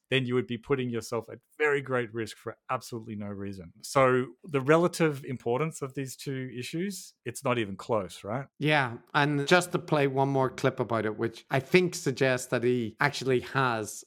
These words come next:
Speaker 2: a little bit of a perspective on this, and it might relate to sympathy for lab leak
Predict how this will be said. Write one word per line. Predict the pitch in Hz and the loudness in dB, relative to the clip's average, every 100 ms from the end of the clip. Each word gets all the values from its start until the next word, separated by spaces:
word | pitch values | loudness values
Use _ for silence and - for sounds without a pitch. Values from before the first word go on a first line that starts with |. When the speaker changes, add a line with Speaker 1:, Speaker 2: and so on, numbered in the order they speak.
| - | -2
Speaker 2:
a | |
little | 123 123 113 | 0 2 0
bit | 117 110 | -2 -2
of | 104 | -2
a | 147 | -2
perspective | - - 135 - 123 - 120 | -2 -2 -2 0 -2 -2 -4
on | 110 117 | -2 -2
this, | 117 127 - - | 0 0 -4 -6
and | 120 | -4
it | |
might | 120 127 127 | 0 0 0
relate | 127 117 120 120 | 0 2 0 -2
to | - 113 | -2 -2
sympathy | - 123 113 110 110 104 | -2 -4 -4 -4 -4 -4
for | 104 110 101 101 101 | -4 -4 -4 -4 -2
lab | 117 123 117 | 2 2 0
leak | 110 104 - - | -2 -4 -6 -20